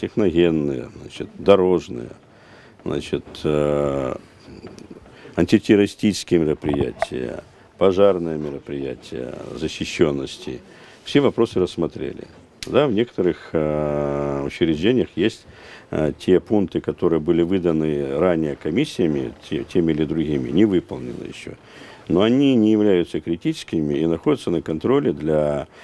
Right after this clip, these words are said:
э, и на, на контроле исполнения.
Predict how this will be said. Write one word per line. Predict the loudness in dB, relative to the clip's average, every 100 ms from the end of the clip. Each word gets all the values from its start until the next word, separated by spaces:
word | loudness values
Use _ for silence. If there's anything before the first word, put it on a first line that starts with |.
| -20 -20 -6
э, | -2 0 -2 -2
и | 2 2
на, | 2
на | -2
контроле | -2 0 2 4
исполнения. | 2 4 4 4 2 0 -8 -14